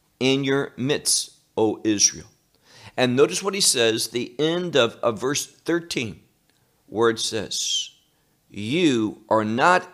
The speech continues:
able to rise up before your enemies until you have removed these, these devoted things from your midst." They were called to be devoted, given over to God, destroyed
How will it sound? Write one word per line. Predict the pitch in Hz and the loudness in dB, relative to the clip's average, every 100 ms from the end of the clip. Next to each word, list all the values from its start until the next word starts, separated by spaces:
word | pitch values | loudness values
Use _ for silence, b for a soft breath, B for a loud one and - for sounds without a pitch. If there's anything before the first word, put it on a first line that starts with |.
| - | -4
able | 170 165 165 113 | 0 0 -2 -6
to | - 101 | -6 -8
rise | 95 117 143 170 160 - | -2 2 2 2 -2 0
up | 143 - | 0 -2
before | 123 123 - 147 147 | -10 -10 -6 -2 -2
your | 151 147 143 - | -2 -2 -4 -6
enemies | 170 180 147 110 113 - | -4 -4 -4 -4 -4 -2
until | 135 135 135 220 208 117 82 _ _ _ b b b b b _ | -2 -2 -2 0 2 0 -6 _ _ _ b b b b b _
you | 104 135 147 | 0 2 2
have | 151 131 117 - | 0 2 0 -2
removed | 120 120 131 170 190 110 87 - - _ _ _ _ - | -4 -2 0 0 0 -2 -4 -10 -20 _ _ _ _ -10
these, | 101 139 139 127 | -2 2 2 0
these | - 131 131 123 - - _ 104 | -4 -2 0 -2 -4 -10 _ 0
devoted | 131 98 135 160 170 165 | 0 4 6 6 4 -2
things | - 139 104 95 - - _ | -2 -2 -4 -8 -10 -12 _
from | - - 113 | -10 -4 -2
your | 113 110 | -2 -4
midst." | 107 - - - - - b b b - | -6 0 4 4 2 -10 b b b -2
They | 123 | 0
were | 117 117 | 2 -2
called | - - 160 165 170 | -4 0 2 2 0
to | 139 | -6
be | 120 117 117 - | -4 -2 -4 -6
devoted, | 120 110 90 151 160 127 98 - - | -4 -4 2 4 4 2 -2 -6 4
given | 170 170 170 | 4 4 2
over | 156 156 156 | 0 0 -6
to | 160 | -8
God, | 123 135 113 87 - - | -4 -4 -4 -8 -12 -6
destroyed | 120 - - 175 170 104 | 2 4 4 0 0 -2